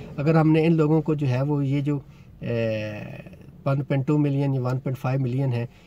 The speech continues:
इनको लोगों को जो अगर वो पक्का नहीं करेंगे, तो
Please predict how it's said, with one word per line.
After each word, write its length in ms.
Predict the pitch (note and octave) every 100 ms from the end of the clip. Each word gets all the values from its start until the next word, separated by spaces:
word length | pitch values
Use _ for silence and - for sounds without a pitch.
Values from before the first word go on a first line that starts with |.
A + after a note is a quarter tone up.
| - -
इनको 300 | D#3 E3 D#3+
लोगों 300 | C#3+ D3+ D#3
को 120 | D#3
जो 140 | D3
अगर 200 | C#3 C#3+
वो 160 | C#3 C#3
पक्का 280 | C3 - D3
नहीं 140 | D3+
करेंगे, 360 | C#3 A#2+ B2 D#3+ - - - -
तो 380 | C3 B2+ B2